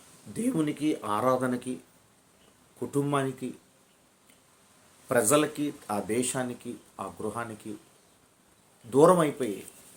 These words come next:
ఆదరణ లేక చాలా దూరం వెళ్ళిపోయాడు.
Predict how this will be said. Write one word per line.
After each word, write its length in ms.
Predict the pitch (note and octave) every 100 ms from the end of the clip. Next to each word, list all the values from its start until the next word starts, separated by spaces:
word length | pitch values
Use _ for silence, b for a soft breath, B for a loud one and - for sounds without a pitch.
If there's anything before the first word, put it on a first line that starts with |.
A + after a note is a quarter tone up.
| - - - - - -
ఆదరణ 460 | F#2+ A#2+ C3+ C3
లేక 300 | A2 G#2 G2+ G2+ F#2 - - - - -
చాలా 340 | E2 G2 A2+
దూరం 240 | B2+ A2+ G#2
వెళ్ళిపోయాడు. 540 | G2 F2+ G2 - -